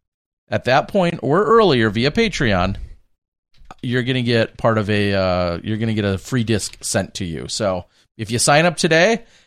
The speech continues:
and I hit a hundred thousand next week, well, then, then you're too late to the party, and I still appreciate it. But if, uh, this, this is meant to, uh, yeah, thank anyone that has been with me for at least two months or longer. Some people are gonna get a good deal out of that.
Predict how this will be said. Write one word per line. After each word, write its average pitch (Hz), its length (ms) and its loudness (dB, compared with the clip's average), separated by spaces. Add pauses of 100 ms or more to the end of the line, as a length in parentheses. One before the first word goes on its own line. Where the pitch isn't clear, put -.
and 127 80 -2
I 127 60 4
hit 147 160 4
a - 20 6
hundred 151 240 2
thousand 151 640 2
next 151 240 0
week, 202 380 -4 (440)
well, 135 300 -4 (140)
then, 131 520 -4
then 135 240 2
you're 147 140 0
too 156 180 -4
late 147 200 0
to 127 80 -2
the 101 60 -4
party, 92 320 -2
and 92 80 -2
I 101 80 -2
still 117 220 -4
appreciate 113 480 -2
it. 82 100 -8
But 98 220 -4 (400)
if, - 340 -10
uh, 110 240 0
this, 131 200 -4
this 143 320 -4
is 143 140 -4
meant 139 300 0
to, 127 320 0
uh, 113 340 4
yeah, 104 240 2
thank 143 360 -2
anyone 113 400 0
that 101 260 0 (300)
has 113 160 -4
been 110 180 0
with 104 220 -4
me 92 180 -4
for 117 220 -4
at 113 180 0
least 139 220 -4
two 151 100 -4
months 120 300 -2
or 110 100 -4
longer. 90 380 -4
Some 120 180 -6
people 110 220 -6
are 104 40 -2
gonna 101 180 -4
get 98 100 -2
a 92 40 -6
good 92 160 -6
deal 87 200 -4
out 82 120 -4
of 82 80 -6
that. 80 240 -8